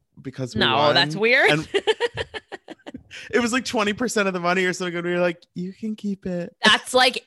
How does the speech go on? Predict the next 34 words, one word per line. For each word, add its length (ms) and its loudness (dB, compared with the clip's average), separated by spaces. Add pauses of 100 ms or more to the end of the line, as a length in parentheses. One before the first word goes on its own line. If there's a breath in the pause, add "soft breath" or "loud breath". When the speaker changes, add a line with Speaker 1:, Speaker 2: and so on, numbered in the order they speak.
Speaker 2:
any 460 2
time 420 2
at, 80 2
like, 160 0
an 160 -2
auction 460 0
or 80 0
something 400 0
where, 180 2
like, 280 2
you 140 0
win, 460 -2 (160)
not, 320 2 (100)
like, 300 0
the 80 -2
things 300 -4
you, 340 -6
you 240 -8
bid 340 2
for, 280 0
but 180 -4
when 140 -2
you 100 -6
win 140 -2
the 80 -6
money, 300 -4
like, 180 -2
it's 140 -6
a 80 -2
known 440 -6
thing 360 -4
that, 120 -4
like, 180 -6
you 280 -16